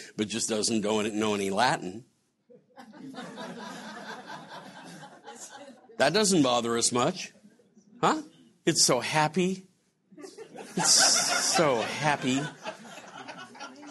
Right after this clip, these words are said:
Huh? Luther's a long way from that. And he was convinced so was Saint Paul.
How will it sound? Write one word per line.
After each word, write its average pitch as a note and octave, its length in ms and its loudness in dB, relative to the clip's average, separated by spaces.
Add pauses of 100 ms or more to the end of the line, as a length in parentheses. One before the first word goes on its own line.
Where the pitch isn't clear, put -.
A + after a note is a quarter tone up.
(3000)
Huh? C#4+ 220 0 (2000)
Luther's C4 360 2
a E3 60 4
long D3 840 4
way C#3 240 4
from G2+ 260 -2
that. F2 480 -8 (840)
And B2 180 -2
he D3+ 200 2
was G#3 180 2
convinced C3+ 520 0
so D3 140 2
was G#2 220 -2
Saint A2 240 -2
Paul. A#2 580 -6